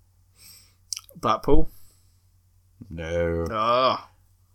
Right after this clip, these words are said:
Speaker 2: I'm a, I'm a Skeggy guy.
Speaker 1: Skeggy?
Speaker 2: I do love Skeggy.
Speaker 1: See,
Speaker 2: I
Speaker 1: that was
Speaker 2: know.
Speaker 1: when I was like,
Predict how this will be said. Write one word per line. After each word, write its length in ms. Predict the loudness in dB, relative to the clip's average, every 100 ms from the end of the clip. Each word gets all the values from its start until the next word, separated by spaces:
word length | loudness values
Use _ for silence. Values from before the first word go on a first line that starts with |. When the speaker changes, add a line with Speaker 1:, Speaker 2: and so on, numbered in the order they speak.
| _ -18 -12
Speaker 2:
I'm 100 | -8
a, 40 |
I'm 220 | -8 -6
a 40 | -6
Skeggy 380 | -4 -4 -4
guy. 260 | -4 -4 -6 -10 _ _ _
Speaker 1:
Skeggy? 560 | -8 -2 2 4 2 0
Speaker 2:
I 140 | -6 -8
do 160 | -6 -4
love 160 | -4
Skeggy. 500 | -4 -4 -4 -4 -4
Speaker 1:
See, 120 | -2 0
Speaker 2:
I 40 |
Speaker 1:
that 80 | 2
was 120 | 2
Speaker 2:
know. 60 | 4
Speaker 1:
when 60 |
I 40 | 2
was 140 | 2
like, 220 | 0 -4